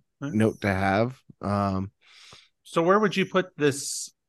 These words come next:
Speaker 1: detailed, overly detailed, not detailed enough Hulk?
Speaker 2: <laughs>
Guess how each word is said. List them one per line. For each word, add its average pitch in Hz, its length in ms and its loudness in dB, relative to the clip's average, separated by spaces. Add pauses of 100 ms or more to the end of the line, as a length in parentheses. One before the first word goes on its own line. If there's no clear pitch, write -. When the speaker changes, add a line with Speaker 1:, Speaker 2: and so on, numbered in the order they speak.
(200)
Speaker 1:
detailed, 147 680 2
overly 127 420 2
detailed, 120 460 -2
not 117 180 -2
detailed 120 320 -2
enough 113 220 -4
Hulk? - 320 -6 (440)
Speaker 2:
<laughs> 156 100 4